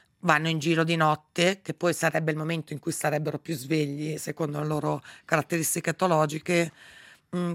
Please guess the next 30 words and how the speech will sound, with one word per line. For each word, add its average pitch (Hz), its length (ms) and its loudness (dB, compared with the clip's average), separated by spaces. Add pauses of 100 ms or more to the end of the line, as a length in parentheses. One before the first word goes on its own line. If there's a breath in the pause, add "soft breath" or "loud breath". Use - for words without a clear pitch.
soprattutto 185 420 -2
perché 190 220 0
magari 175 300 4
perdono 165 300 2
un - 40 -8
po' - 80 -6
l'orientamento, 180 1300 0 (220)
magari 170 360 0
non 170 140 -4
vedendoci 170 480 -4
bene 165 240 -2
non 170 300 -2
ci - 180 -10
trovano 165 380 4
più, 208 180 -2
per 190 140 -6
quello 175 240 0
miagolano, 175 760 2 (480 loud breath)
cioè, 175 260 0
chiamandoci 165 760 2
molto 165 220 -4
probabilmente, 170 760 0
come 175 240 -2
noi 165 420 0 (380 loud breath)
li 160 80 0
andiamo 160 300 2
a - 20 -4
toccare, 156 500 0
si 156 160 -6
tranquillizzano. 143 1040 -6